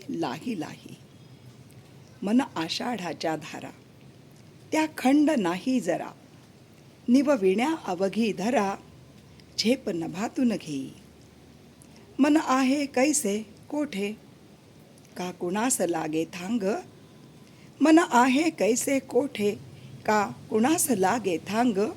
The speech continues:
मन जगास व्यापून उरते, जग मनाचे प्रतिबिंब,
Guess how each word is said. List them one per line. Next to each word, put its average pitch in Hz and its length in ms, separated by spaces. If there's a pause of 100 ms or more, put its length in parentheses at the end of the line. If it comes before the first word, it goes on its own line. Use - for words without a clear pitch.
(640)
मन 208 320
जगास 214 420
व्यापून 233 520
उरते, 185 640 (580)
जग 202 180
मनाचे 285 720
प्रतिबिंब, 160 680